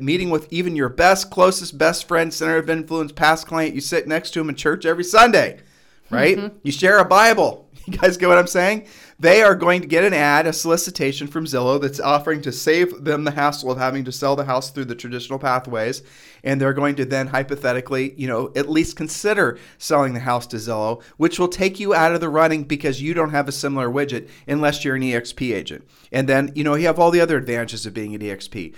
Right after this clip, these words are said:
Speaker 1: So E X P is a technology company, and I think what you're going to see, and you're seeing it in the, um, public markets, frankly, on, with the value of E X P I, the, the, uh, share price,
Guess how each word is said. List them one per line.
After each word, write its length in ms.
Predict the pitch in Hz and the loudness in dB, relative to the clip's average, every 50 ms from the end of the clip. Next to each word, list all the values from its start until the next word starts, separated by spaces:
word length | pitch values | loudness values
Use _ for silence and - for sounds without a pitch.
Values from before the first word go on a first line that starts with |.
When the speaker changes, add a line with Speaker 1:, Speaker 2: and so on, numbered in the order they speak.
| - - - - - | -20 -20 -20 -18 -8
Speaker 1:
So 160 | - 156 156 | -4 -2 -2
E 200 | 151 175 202 233 | 0 2 4 4
X 180 | 233 226 - - | 4 4 2 -10
P 460 | - 208 190 175 151 143 151 147 - | -8 -4 -2 0 0 0 -2 -4 -4
is 240 | - 143 139 131 135 | -2 0 0 0 -2
a 80 | 131 127 | -6 -8
technology 760 | 127 - - 170 170 175 180 165 165 175 175 165 - 135 | -6 -4 -4 -4 -2 -2 -2 0 0 0 -2 -2 -4 -6
company, 560 | 127 - - 131 117 - 120 117 113 113 120 - - - - - | -8 -6 -8 -8 -8 -6 -8 -8 -8 -10 -12 -16 -20 -20 -20 -12
and 160 | - - 131 135 | -6 -4 -2 -2
I 80 | 135 | -2
think 260 | - - 202 196 196 | -2 -2 -4 -4 -2
what 140 | 175 151 - | -4 -4 -2
you're 100 | 143 147 | -2 -4
going 200 | 143 147 147 143 | -4 -2 -4 -4
to 40 | 139 | -4
see, 380 | 131 - - 147 143 143 - - | -6 -4 -2 0 0 0 0 -2
and 140 | 123 120 | -4 -2
you're 100 | 131 135 | -2 -2
seeing 260 | 135 - 220 220 226 202 | -2 -2 -2 -2 0 0
it 220 | 175 - 101 - - | -2 -4 -6 -10 -6
in 180 | 131 135 127 127 | -6 -6 -4 -4
the, 220 | 127 123 120 110 | -4 -2 -2 -2
um, 240 | 110 107 107 107 - | -2 -2 -4 -8 -8
public 340 | - - 156 156 147 131 135 | -2 0 2 2 2 0 0
markets, 360 | 139 147 160 160 127 - - | 0 0 0 0 -2 -10 -8
frankly, 480 | - 110 110 104 98 107 104 110 117 - - - _ _ - | -6 -4 -6 -4 -6 -6 -8 -8 -8 -12 -20 -20 _ _ -8
on, 240 | 117 120 120 117 - | -6 -6 -6 -6 -10
with 300 | - 113 117 120 131 127 | -12 -8 -4 -4 -4 -4
the 80 | 127 120 | -4 -2
value 320 | 117 127 131 135 135 123 | 0 2 2 2 2 0
of 80 | 117 117 | -2 -2
E 100 | 127 127 | -2 -2
X 160 | 123 120 - | -2 -4 -6
P 180 | - - 127 127 | -8 -4 -2 0
I, 160 | 135 135 123 | 2 2 0
the, 140 | 104 107 104 - - | 0 -4 -8 -8 -10
the, 180 | 120 113 107 104 | -10 -8 -6 -6
uh, 60 | 95 | -6
share 260 | 95 - 147 151 165 | -6 -2 0 2 2
price, 400 | 156 - 110 95 92 101 - - | 0 0 -4 -8 -8 -8 -10 -14